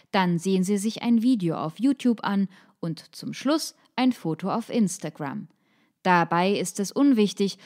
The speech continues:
ob sie dabei einem Pfad folgen oder die einzelnen Elemente willkürlich auswählen.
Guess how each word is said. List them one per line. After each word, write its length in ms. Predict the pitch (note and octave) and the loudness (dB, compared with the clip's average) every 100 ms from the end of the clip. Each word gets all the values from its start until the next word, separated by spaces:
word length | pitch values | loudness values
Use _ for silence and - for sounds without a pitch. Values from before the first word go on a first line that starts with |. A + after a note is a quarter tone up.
| - | -8
ob 180 | - G#3 | -6 -4
sie 160 | - A3 | -2 0
dabei 320 | G#3+ G#3+ G#3+ | 2 2 2
einem 300 | G#3 G#3+ G#3 | 2 2 2
Pfad 380 | - B3+ B3 - | 0 0 0 0
folgen 480 | G#3+ G3 F3+ F#3 F3 - - | 0 2 2 -2 -6 -10 -2
oder 260 | F#3+ F3+ | 2 2
die 200 | E3+ F#3 | 0 -2
einzelnen 560 | - A#3 G3 - E3 E3 | 0 0 -2 -2 -4 -2
Elemente 560 | E3+ F3 F3 F3 G3 G#3 | -2 0 0 0 0 2
willkürlich 640 | A#3+ A#3+ D4 C4+ F3+ - | 0 2 2 4 2 -2
auswählen. 720 | D#3+ E3 - D#3+ D#3+ C#3+ B2 | -6 -6 -6 -6 -4 -6 -10